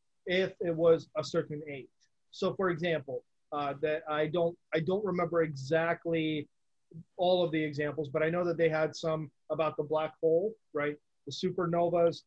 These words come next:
uh, and, um, basically the, the lighting between the sun, uh, and, and the, uh, earth, and between the star systems and the earth, right? So they say that technically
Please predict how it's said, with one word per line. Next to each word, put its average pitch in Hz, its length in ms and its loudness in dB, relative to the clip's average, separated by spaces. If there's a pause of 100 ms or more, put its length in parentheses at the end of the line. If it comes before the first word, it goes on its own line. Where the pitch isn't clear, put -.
(260)
uh, 143 300 -2 (200)
and, 160 480 0
um, 139 420 -2
basically 170 760 -2
the, 151 280 -4 (280)
the 160 100 4
lighting 156 720 0
between 156 320 -4
the 147 120 -2
sun, 196 520 -2 (520)
uh, 151 420 2
and, 160 380 -4
and 151 180 -8
the, 151 140 -4 (120)
uh, 143 280 -4
earth, 208 280 4 (380)
and 180 340 -2 (220)
between 165 480 -4
the 151 300 -4
star 196 600 -2
systems 147 680 -6 (420)
and 156 320 -4
the 151 180 -6
earth, 156 220 -6 (160)
right? 151 200 -2
So - 100 -10
they 170 140 -2
say 185 240 -2
that 170 200 0 (300)
technically 208 640 -2